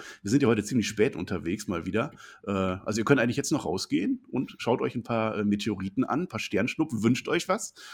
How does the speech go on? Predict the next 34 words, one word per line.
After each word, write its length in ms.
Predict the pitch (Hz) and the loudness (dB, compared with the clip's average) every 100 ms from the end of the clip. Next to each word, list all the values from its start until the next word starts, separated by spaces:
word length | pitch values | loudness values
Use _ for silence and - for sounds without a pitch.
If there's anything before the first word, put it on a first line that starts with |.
| - | -4
äh, 200 | 147 147 | 2 2
denn 180 | 135 131 | 4 2
das 160 | 135 135 | 2 -4
ist 140 | - | -2
heute 180 | 135 123 | -2 2
der 140 | 104 | 0
Tag 260 | 107 104 - | 2 -2 -2
und 80 | 127 | -2
dann 120 | 117 | 0
gehen 220 | 107 123 | 2 4
die 100 | 107 | 4
Wünsche, 180 | 104 117 | 2 2
glaub 160 | 101 98 | 2 2
ich, 80 | |
noch 180 | 110 120 | 2 4
mehr 180 | 113 117 | 6 6
in 80 | 101 | 2
Erfüllung 300 | 101 117 104 | -2 -4 -6
als 220 | 101 - | -6 -4
eh. 140 | 110 131 - - - | -4 -4 -8 -20 -6
Äh, 220 | 107 101 | 0 2
was 140 | 101 117 | 0 -2
würdest 160 | - | -4
du 60 | 120 | 0
dir 120 | 143 | 2
denn 180 | 87 85 | 2 -2
wünschen, 260 | 90 - - | -6 -8 -8
wenn 80 | |
du 60 | 92 | -8
mal 100 | 87 | -8
so 60 | 92 | -10
einen 60 | |
Sternschnuppe 480 | - 95 90 - 92 | -8 -8 -8 -12 -16
siehst? 300 | 92 101 - | -16 -16 -20